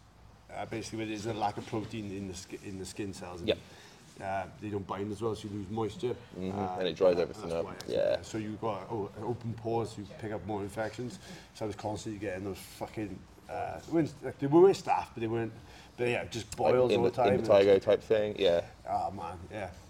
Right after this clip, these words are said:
Speaker 2: No,
Speaker 1: But yeah,
Speaker 2: I, again,
Speaker 1: I know
Speaker 2: I can
Speaker 1: every, no, every, like, ev-, ev-, most people go, "Oh, send it to Lou, ask Lou."
Speaker 2: Yeah. <laughs>
Speaker 1: I have had that. I've had fucking shingles, almost gone blind. <laughs> Shingles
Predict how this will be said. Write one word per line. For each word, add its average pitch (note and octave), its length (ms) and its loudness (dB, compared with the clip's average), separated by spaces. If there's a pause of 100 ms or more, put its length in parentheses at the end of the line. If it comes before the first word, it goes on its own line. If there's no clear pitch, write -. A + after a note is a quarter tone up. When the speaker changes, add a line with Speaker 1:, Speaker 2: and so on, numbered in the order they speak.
(200)
Speaker 2:
No, F2 100 4
Speaker 1:
But B2+ 120 12
yeah, B2 100 8
Speaker 2:
I, A2 220 4
again, F#2+ 240 4
Speaker 1:
I - 40 4
know C#3+ 100 8
Speaker 2:
I - 60 10
can C3 100 4
Speaker 1:
every, D3 160 6
no, D3 120 8
every, C#3+ 220 6
like, A#2 120 -2 (220)
ev-, C3 140 -6 (500)
ev-, B2 140 -8
most D3+ 180 4
people B2+ 200 -4
go, A#2+ 200 0 (400)
"Oh, A#2 140 6
send A#2 240 -4
it A2 80 -8
to A#2+ 80 -2
Lou, A#2 180 0 (240)
ask A2 220 -6
Lou." A#2 260 2
Speaker 2:
Yeah. D3+ 300 12
<laughs> - 480 10 (260)
Speaker 1:
I - 40 -6
have C3+ 240 8
had A#2 160 2
that. A#2 240 6 (120)
I've A#2 120 -2
had A2 120 -4
fucking A2 380 -6
shingles, C3 480 -2
almost G#2+ 160 -6
gone G#2+ 160 -4
blind. B2 420 -2 (140)
<laughs> E3+ 1000 10
Shingles F#3+ 420 6